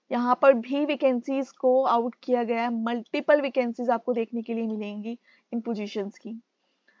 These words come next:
National Bureau of Plant Genetic Resource की तरफ से interview, किस position के लिए? Senior research fellow की position के लिए यहाँ आउट है। यहाँ पर भी दिल्ली रीजन में, अ,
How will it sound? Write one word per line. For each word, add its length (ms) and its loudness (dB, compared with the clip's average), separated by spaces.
National 380 2
Bureau 420 4
of 80 0
Plant 300 4
Genetic 440 -2
Resource 360 -4
की 120 -8
तरफ 240 -4
से 240 -6
interview, 580 -2
किस 180 -6
position 500 -2
के 100 -2
लिए? 200 -2
Senior 380 2
research 360 2
fellow 280 -2
की 100 -6
position 420 -6
के 80 -6
लिए 120 -4
यहाँ 160 -6
आउट 260 -8
है। 100 -10
यहाँ 340 0
पर 180 6
भी 360 0
दिल्ली 360 4
रीजन 360 2
में, 200 0
अ, 340 -2